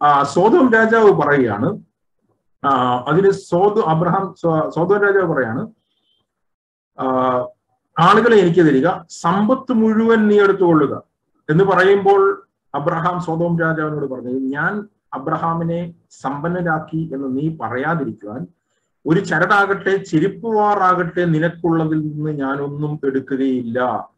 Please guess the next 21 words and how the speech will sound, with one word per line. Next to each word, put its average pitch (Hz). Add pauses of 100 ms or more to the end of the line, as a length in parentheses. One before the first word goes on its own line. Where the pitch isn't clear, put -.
എന്ന് 135
ഞാൻ 143
സ്വർഗത്തിലും 147
ഭൂമിയിലും 143
നാഥനായ 131 (100)
അത്യുന്നത 151
ദൈവമായ 131
യഹോവയിങ്കിലേക്ക് 120
കൈയുയർത്തി 110
സത്യം 110
ചെയ്യുന്നത്." - (1120)
ആ, 135
ദൈവത്തെ 185 (260)
അത്യുന്നത 202 (240)
ദൈവം 151 (140)
എന്ന് 143 (760)
ദൈവം 139
പരിചയപ്പെടുത്തുന്നത്, 127
"Lord 180
of 117
Most 160